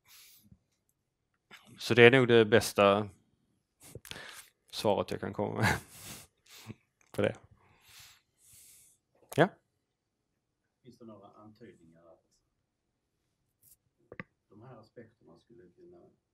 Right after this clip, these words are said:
Speaker 2: vilja arbetas in i, eh, mer standard och så, offentliga? Alltså att myndigheter skulle vilja att detta blev mer vanligt på, eh, olika offentliga byggnader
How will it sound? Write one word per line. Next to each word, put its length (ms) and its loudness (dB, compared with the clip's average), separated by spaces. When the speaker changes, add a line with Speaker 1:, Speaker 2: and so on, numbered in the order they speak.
Speaker 2:
vilja 440 -20
arbetas 500 -20
in 220 -20
i, 440 -20
eh, 60 -20
mer 300 -20
standard 460 -20
och 140 -20
så, 120 -20
offentliga? 640 -20
Alltså 220 -20
att 120 -20
myndigheter 540 -20
skulle 200 -20
vilja 240 -20
att 100 -20
detta 240 -20
blev 240 -20
mer 180 -20
vanligt 520 -20
på, 60 -20
eh, 680 -20
olika 320 -20
offentliga 420 -20
byggnader 380 -20